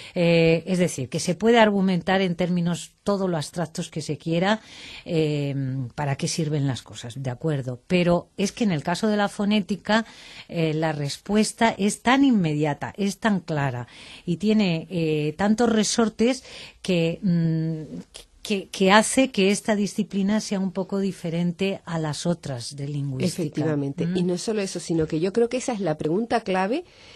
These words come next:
Speaker 2: que ha hecho a muchos de nosotros, y yo me incluyo, acabar recalando en la fonética, porque
Speaker 1: Ujú.
Speaker 2: te empiezas a plantear,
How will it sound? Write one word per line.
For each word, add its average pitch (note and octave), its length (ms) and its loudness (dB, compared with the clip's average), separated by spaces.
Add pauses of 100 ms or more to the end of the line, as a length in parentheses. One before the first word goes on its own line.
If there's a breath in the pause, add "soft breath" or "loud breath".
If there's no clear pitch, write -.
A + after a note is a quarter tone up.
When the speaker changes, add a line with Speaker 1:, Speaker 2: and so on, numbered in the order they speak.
(260 loud breath)
Speaker 2:
que A#3 160 6
ha A3+ 80 10
hecho B3+ 400 4 (160)
a F#3+ 120 4
muchos D4+ 360 6
de D4 80 2
nosotros, A3 420 0
y G3 100 0
yo F#3+ 140 0
me A3 80 2
incluyo, G3+ 560 -2 (300 loud breath)
acabar F#3 640 6 (180)
recalando G#3 720 6
en G3+ 100 4
la E3+ 100 2
fonética, E3 720 -2 (160)
porque F3+ 240 4
Speaker 1:
Ujú. F3+ 80 0
Speaker 2:
te F3+ 60 6
empiezas G#3 480 0
a B3 80 2
plantear, F#3 540 0